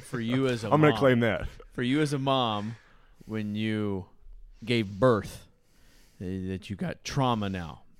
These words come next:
Speaker 1: and libraries need to have books with resources for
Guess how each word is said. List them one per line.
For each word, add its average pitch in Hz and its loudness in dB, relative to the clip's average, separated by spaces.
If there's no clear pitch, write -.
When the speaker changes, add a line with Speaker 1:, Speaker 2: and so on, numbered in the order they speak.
Speaker 1:
and 87 -8
libraries 110 2
need 110 -2
to 107 -2
have 98 -6
books - -4
with 92 -6
resources 98 -6
for 82 -12